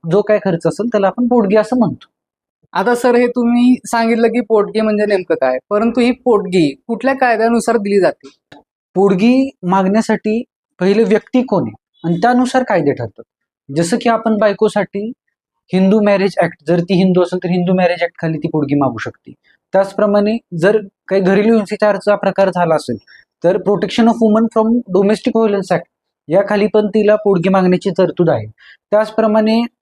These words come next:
Speaker 1: एकशे पंचवीस सीआरपीसी जो जुना होता फौजदारी, अ, अ, कोडनुसार, त्यात तिला, तिथं पण तिला पोटगी मागता येते. Even divorced वाईफला पोटगी मागता येते.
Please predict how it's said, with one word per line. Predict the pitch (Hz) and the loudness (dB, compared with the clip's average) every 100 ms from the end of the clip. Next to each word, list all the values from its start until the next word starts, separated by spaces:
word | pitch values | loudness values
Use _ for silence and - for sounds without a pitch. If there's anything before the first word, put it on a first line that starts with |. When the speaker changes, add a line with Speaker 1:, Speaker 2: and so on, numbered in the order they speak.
| - | -4
Speaker 1:
एकशे | 196 175 - | -4 -2 -2
पंचवीस | 226 226 175 226 - | 0 0 2 0 0
सीआरपीसी | 220 202 196 185 - 185 | 2 2 0 -4 -2 0
जो | 180 | 2
जुना | 175 180 | 2 2
होता | 165 - - - _ _ _ _ _ _ 117 | 0 -2 -12 -20 _ _ _ _ _ _ -4
फौजदारी, | 185 165 196 202 214 | 0 2 2 2 0
अ, | - - 151 147 147 147 _ _ 156 | -4 -10 -4 0 0 -2 _ _ -10
अ, | 156 139 | -8 -2
कोडनुसार, | 185 170 170 151 127 | 0 0 0 -4 -4
त्यात | 196 214 | -2 -2
तिला, | - - 190 220 | -2 -8 -2 0
तिथं | 226 214 233 | 0 0 0
पण | 247 247 247 - | 2 0 0 0
तिला | 214 | 0
पोटगी | 202 214 170 | 2 0 0
मागता | 180 170 - | 0 0 -2
येते. | 147 147 175 - _ _ | -4 -4 -10 -14 _ _
Even | 185 196 240 | -2 2 2
divorced | 220 226 247 - | 2 2 0 0
वाईफला | 233 226 233 | 0 2 -2
पोटगी | 226 190 170 | 0 0 0
मागता | 175 170 - | 0 -2 -4
येते. | 135 127 | -6 -6